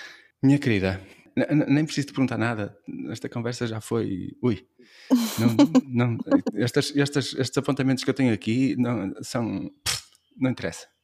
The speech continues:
Speaker 1: são palha. Ah, muito obrigado. Muito obrigado mesmo por estares aqui a conversar esta horinha comigo. Vai ficar um episódio muito fixe. E sim, as promessas que eu te fiz são para cumprir.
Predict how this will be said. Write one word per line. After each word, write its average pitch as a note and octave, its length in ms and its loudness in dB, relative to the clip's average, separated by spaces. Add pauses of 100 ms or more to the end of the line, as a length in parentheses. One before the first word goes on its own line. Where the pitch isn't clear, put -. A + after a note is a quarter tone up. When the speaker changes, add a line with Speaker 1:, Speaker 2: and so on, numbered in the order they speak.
(640)
Speaker 1:
são C#3 180 0
palha. F#2 380 -2 (880)
Ah, B2+ 560 2 (580)
muito C#3 220 4
obrigado. G2+ 500 0 (800)
Muito G#2+ 180 2
obrigado G2 340 0
mesmo F2+ 420 0 (640)
por G2+ 160 -2
estares G2 340 -6
aqui G2+ 220 -4
a F#2+ 40 -4
conversar F#2 480 -4
esta F#2+ 200 -2
horinha F2+ 260 -2
comigo. F2 480 -6 (640)
Vai G2+ 200 -2
ficar G2 380 -4
um G2 100 2
episódio F2+ 760 -4
muito G#2 260 0
fixe. - 480 -10 (580)
E G#2 60 2
sim, G2 320 -4 (120)
as G2 80 -6
promessas G#2 440 -4
que G2 100 -4
eu F2 40 -6
te - 80 -12
fiz F#2 260 -4
são F2 120 -2
para F2 120 -10
cumprir. - 340 -8